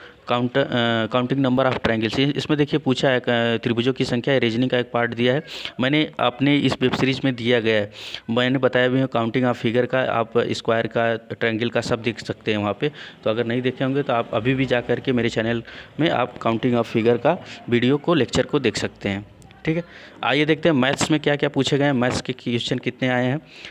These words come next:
तो approximately आपको इसमें मतलब तेईस लाख बच्चों में यह exam center कराया गया है, जिसमें से आपको तीस में से बच्चे सत्ताईस या अट्ठाईस करके ही आ रहे हैं।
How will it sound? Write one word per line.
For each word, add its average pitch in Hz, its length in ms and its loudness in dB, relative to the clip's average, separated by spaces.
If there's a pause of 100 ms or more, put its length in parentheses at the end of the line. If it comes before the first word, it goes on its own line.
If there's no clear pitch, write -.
(160)
तो 123 320 2
approximately 131 1120 0
आपको 147 540 2
इसमें 135 340 0
मतलब 139 420 2
तेईस 131 340 0
लाख 135 140 2
बच्चों 127 280 0
में 135 160 2
यह 123 200 2
exam 123 380 -2
center 117 240 -2
कराया 117 260 0
गया 120 140 0
है, 131 60 0
जिसमें 117 300 -4
से 131 120 -2
आपको 135 380 -2 (880)
तीस 156 220 0
में 147 80 2
से 156 240 2
बच्चे 151 480 0 (600)
सत्ताईस 127 400 -2
या 131 60 2
अट्ठाईस 120 320 -2
करके 117 360 -2
ही 113 140 -2
आ 107 80 2
रहे 104 140 0
हैं। 101 100 -8